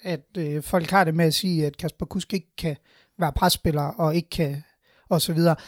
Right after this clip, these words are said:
Men jeg ser ikke noget, øh, i, at man ikke også kan have ham med, fordi han vil jo rigtig, rigtig gerne også spille direkte fodbold.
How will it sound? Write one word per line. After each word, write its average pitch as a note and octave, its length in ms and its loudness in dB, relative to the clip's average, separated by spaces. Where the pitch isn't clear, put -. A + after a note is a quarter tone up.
Men D#3+ 760 2
jeg D#3+ 180 0
ser E3 220 4
ikke F3 280 6
noget, E3+ 640 6
øh, D#3+ 1000 -6
i, F3 320 -2
at E3+ 180 -4
man E3 160 0
ikke F3 260 2
også E3+ 240 0
kan D#3+ 200 0
have C#3+ 160 -4
ham D#3+ 160 0
med, E3 300 2
fordi - 320 -6
han D#3 200 0
vil D#3 120 0
jo D#3 140 2
rigtig, F3 300 -2
rigtig E3+ 260 -4
gerne E3+ 360 0
også F3+ 140 4
spille D#3+ 240 -2
direkte E3 360 -2
fodbold. E3+ 380 -2